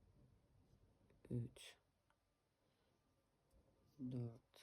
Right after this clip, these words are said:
Beş. Altı.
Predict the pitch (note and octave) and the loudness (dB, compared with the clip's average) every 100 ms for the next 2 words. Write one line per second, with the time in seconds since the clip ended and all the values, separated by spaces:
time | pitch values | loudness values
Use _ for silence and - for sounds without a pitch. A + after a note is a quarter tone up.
0 | - _ _ _ _ _ _ _ _ _ | -20 _ _ _ _ _ _ _ _ _
1 | _ _ - - - - _ _ _ - | _ _ -20 -20 -20 -20 _ _ _ -12
2 | C3 B2+ C3+ D3 - - - - _ _ | -8 -8 -10 -12 -12 -10 -12 -18 _ _
3 | _ _ _ _ _ _ _ _ - _ | _ _ _ _ _ _ _ _ -20 _
4 | _ _ - - - - - - - - | _ _ -20 -20 -20 -20 -20 -20 -20 -20
5 | - - - - - - - - - - | -20 -20 -20 -20 -20 -20 -20 -20 -20 -20
6 | - - - - - - - - - B2 | -20 -20 -20 -20 -20 -20 -20 -12 0 2
7 | A#2 A#2+ - - A#2 B2+ | 2 0 -6 -12 -10 -12